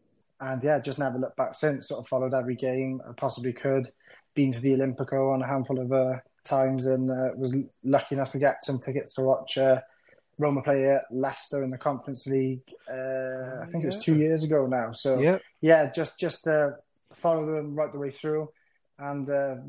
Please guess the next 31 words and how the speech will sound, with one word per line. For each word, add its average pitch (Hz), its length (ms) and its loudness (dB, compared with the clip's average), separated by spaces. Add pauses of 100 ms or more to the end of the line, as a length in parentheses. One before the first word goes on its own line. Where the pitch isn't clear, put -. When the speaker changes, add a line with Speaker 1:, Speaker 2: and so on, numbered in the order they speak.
(140)
Speaker 1:
from 139 380 -6 (260)
good 147 180 0
times 139 360 0
to 135 100 -6
the 135 140 -2
bad 139 340 4
times, 139 420 -2
and 131 260 -4 (220)
hopefully 170 380 2
now 151 160 0
we're 139 80 -2
seeing 147 180 -4
a 135 40 -6
bit 143 120 -4
more 135 160 -4
of 131 60 -4
the 135 80 -4
good 139 220 -4
times. 139 440 0
But 170 240 2 (420)
yeah, 170 220 0 (460)
that's, 131 240 -12
that's 139 260 -8
basically 135 380 -4
it. 170 180 2
That's, - 320 -8
that's 135 200 -10
how 131 180 -6
I 131 40 -4
started 147 400 -2
it. 123 120 0